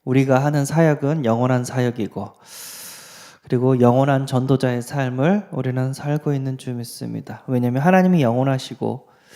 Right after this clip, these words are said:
또 하나님이 전능하시고, 그 전능하신 하나님께서 지금 살아계셔서 우리와 함께 계시는 줄 믿습니다. 근데, 어, 전도 운동을 하다가,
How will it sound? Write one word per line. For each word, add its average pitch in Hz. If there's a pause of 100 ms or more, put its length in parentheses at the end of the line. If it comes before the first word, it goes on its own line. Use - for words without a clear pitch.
(400)
또 135
하나님이 147
전능하시고, 135 (380)
그 143
전능하신 139
하나님께서 147
지금 131
살아계셔서 170 (360)
우리와 127
함께 160
계시는 135
줄 127
믿습니다. 117 (1200)
근데, 131 (840)
어, 110
전도 156
운동을 190
하다가, 143